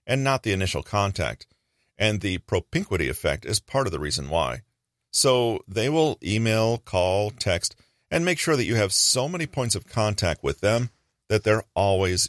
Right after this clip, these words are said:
in your ear. And, oddly enough, this makes you trust them more because of the frequency and duration of their presence. If nothing has gone wrong or terribly,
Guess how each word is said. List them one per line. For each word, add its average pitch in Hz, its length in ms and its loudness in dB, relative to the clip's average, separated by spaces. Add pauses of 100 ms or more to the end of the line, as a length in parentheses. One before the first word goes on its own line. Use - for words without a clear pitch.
in 85 120 -2
your 85 240 -4
ear. 67 320 -4 (200)
And, 117 320 -4 (480)
oddly 143 280 -2
enough, 147 360 -2 (520)
this 135 460 0
makes 117 380 -2
you 131 300 -2
trust - 420 -2
them 69 220 -4
more 67 280 -2 (260)
because 120 300 0
of 98 140 -2
the 95 100 -4
frequency 95 560 -2
and 80 140 -4
duration 78 380 -2
of 92 80 -2
their 110 160 0
presence. - 600 -2 (640)
If 104 180 -4
nothing 131 280 -2
has 95 160 -2
gone 98 420 0
wrong 92 580 -2 (220)
or 85 240 2
terribly, 95 640 -2